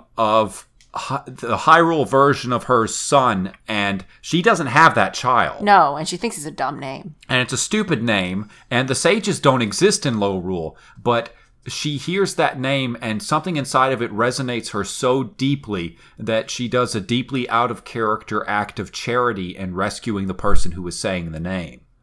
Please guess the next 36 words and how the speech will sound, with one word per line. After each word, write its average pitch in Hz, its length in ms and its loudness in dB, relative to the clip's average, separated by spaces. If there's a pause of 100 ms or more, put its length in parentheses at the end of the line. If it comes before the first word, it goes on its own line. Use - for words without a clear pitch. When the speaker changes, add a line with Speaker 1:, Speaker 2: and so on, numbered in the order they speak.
Speaker 1:
Which - 500 -4 (160)
implies 151 640 2
to - 120 -8
me 135 580 -4 (180)
that 110 480 -4
these 127 320 -6
people, 127 720 -6
this 113 240 -6
world, 117 420 2
is 95 120 -8
very 113 260 0
much 107 280 -4
a 104 60 -6
reflection 98 680 -6
of 87 180 -10
what 95 200 -4
Hyrule 95 500 -6
is 95 260 -4
and 90 320 -6 (160)
the 95 160 -10
people 98 280 -10
who 90 100 -8
live 85 200 -8
in 131 140 0
it. - 160 -8 (360)
But - 220 -2
some 123 220 -2
people 117 540 -4
are 92 180 -2
so 113 380 0
huge 113 440 -6
that - 140 -12
they 95 120 -4
cannot 110 460 -6
cast 110 400 -4
reflections, 120 760 -6